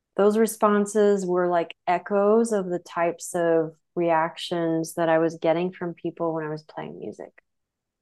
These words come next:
People were kind of having a mo-, you know, having an, an experience, having a moment with the work.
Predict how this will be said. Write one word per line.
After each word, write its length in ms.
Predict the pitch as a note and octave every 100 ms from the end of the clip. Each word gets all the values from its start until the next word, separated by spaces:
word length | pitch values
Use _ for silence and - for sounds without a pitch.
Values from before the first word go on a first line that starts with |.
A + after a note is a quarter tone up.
| _ _ _ -
People 480 | F3+ F3 F3 E3+ E3
were 240 | E3+ E3 -
kind 160 | - E3
of 580 | E3 E3 D#3+ D#3+ D#3 - - - -
having 840 | E3 E3 E3+ E3 E3 E3 D#3 G#2+ _
a 80 | -
mo-, 360 | F3 E3+ F3 -
you 120 | G#3+
know, 160 | F#3 F3+
having 340 | G#3+ A#3 B3
an, 140 | G#3 - -
an 80 | F#3+
experience, 720 | F#3 - - F#3 F3 D#3+ -
having 200 | - F#3
a 60 | F3+
moment 600 | E3+ E3 E3+ E3+ E3 -
with 180 | E3+ E3 -
the 80 |
work. 500 | E3+ D#3+ E3 D#3+ -